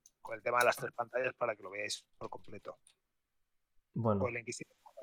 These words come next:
Speaker 1: quieras, hacemos algo.
Speaker 2: Sí, no, pues mira, el Inquisito es un máquina. Bueno, oye, ¿queréis? Yo creo que para la gente del chat, me
Speaker 1: Y este
Speaker 2: probamos.
Speaker 1: asiento, ya
Speaker 2: Dime.
Speaker 1: que, que no sé, este asiento te-, tiene la adaptación,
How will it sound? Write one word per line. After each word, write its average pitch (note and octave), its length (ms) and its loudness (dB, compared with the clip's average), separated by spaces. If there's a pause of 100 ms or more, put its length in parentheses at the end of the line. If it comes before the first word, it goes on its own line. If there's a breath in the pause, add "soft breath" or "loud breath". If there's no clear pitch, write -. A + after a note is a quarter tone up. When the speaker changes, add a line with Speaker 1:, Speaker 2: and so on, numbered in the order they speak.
Speaker 1:
quieras, C#3 320 6
hacemos B2+ 300 -6
algo. C#3 320 -2
Speaker 2:
Sí, C3+ 380 8
no, D3 240 6
pues A#2+ 120 4
mira, C#3 200 4
el A#2+ 80 4
Inquisito A#2 600 0
es - 60 -14
un C3 120 2
máquina. B2+ 400 2 (580 soft breath)
Bueno, C3+ 220 10
oye, C#3 200 10
¿queréis? D3 680 8
Yo C3 100 0
creo D3+ 160 2
que D3+ 40 4
para C#3+ 120 6
la C3 60 4
gente C3 180 -2
del B2 100 0
chat, D#3 220 0
me A#2 200 2
Speaker 1:
Y G#2+ 100 4
este - 80 6
Speaker 2:
probamos. B2+ 240 10
Speaker 1:
asiento, - 200 2 (200)
ya B2 160 10
Speaker 2:
Dime. C3 240 6
Speaker 1:
que, C#3+ 260 2
que - 80 -6
no B2 140 -6
sé, - 80 -6 (400)
este C3 200 -4
asiento D3 300 0
te-, C3 200 -6
tiene C3 240 -2
la C3 60 10
adaptación, C3 560 2